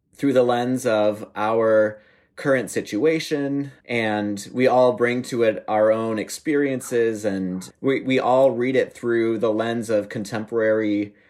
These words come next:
culture. And of course, this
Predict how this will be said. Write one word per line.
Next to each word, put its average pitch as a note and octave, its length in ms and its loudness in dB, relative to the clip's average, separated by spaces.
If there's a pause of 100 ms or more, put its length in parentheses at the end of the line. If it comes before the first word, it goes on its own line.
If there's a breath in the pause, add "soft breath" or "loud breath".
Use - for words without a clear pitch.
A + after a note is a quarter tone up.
(280 soft breath)
culture. G#2+ 760 -2
And G#2 580 -4
of B2 160 -2
course, C#3+ 460 0
this - 580 -4